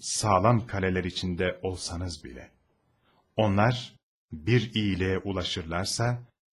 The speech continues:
"Bu Allah katındandır." derler. Eğer onlara bir kötülük,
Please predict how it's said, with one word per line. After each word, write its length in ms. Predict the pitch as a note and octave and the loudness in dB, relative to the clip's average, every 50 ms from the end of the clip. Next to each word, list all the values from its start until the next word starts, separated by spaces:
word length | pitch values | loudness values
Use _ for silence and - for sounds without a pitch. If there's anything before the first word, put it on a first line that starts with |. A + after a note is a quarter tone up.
| _ _ _ _ - | _ _ _ _ -10
"Bu 480 | - F2 A2+ B2 C3+ D#3+ E3 - - - - - - _ - | 0 6 8 8 8 6 4 0 -6 -18 -20 -20 -12 _ 2
Allah 420 | G#2+ G#2 F#2 F2+ A2 B2+ A#2+ - - | 4 4 4 6 4 4 4 2 -4
katındandır." 1040 | - D2 - - F2 E2 D#2+ D2+ D#2+ D#2+ D#2 D2 C#2 C#2 - - - - - _ _ _ _ - F2 | -8 -10 -8 -6 -6 -6 -4 -4 -4 -6 -6 -8 -10 -10 -10 -10 -10 -10 -14 _ _ _ _ -12 -10
derler. 600 | D#2+ D2+ D2 C#2+ C#2+ C#2 - - - - - _ _ _ _ _ _ _ _ _ - - | -10 -10 -12 -14 -16 -18 -18 -20 -20 -20 -20 _ _ _ _ _ _ _ _ _ 2 6
Eğer 240 | A#2+ C3+ D3 D#3 | 8 8 8 8
onlara 520 | D3 - B2+ C3 C3 C3 B2+ B2+ B2+ A#2+ - | 6 6 4 4 6 6 6 6 4 4 4
bir 180 | A#2+ G#2+ - | 0 -2 -2
kötülük, 720 | - - G#2+ G2 - G#2 F#2+ - C#3 - - - - - | -4 -4 -4 -2 0 0 0 0 -2 -2 -6 -16 -18 -18